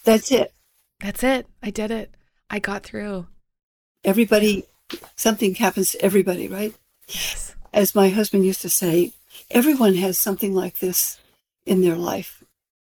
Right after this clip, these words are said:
Speaker 1: And that, <laughs> and I say, "Wait a minute, not, not the death of a child." And he said, "No, not this, but something."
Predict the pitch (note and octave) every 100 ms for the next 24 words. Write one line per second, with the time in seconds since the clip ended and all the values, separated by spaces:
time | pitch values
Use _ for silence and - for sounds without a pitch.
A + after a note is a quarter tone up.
0 | _ _ - F3+ G#3 G3+ _ _ _ -
1 | F#3+ - - G#3 - - G4 A4 G3 G3+
2 | - - D4+ - - - - C#4 D4+ -
3 | A3+ C4+ - F#3 G3 G3 F3+ F3+ - G#3
4 | F#3 F#3+ G3 A3+ A3+ D4+ A#3 A#3 - A#3+
5 | - - - A#3 -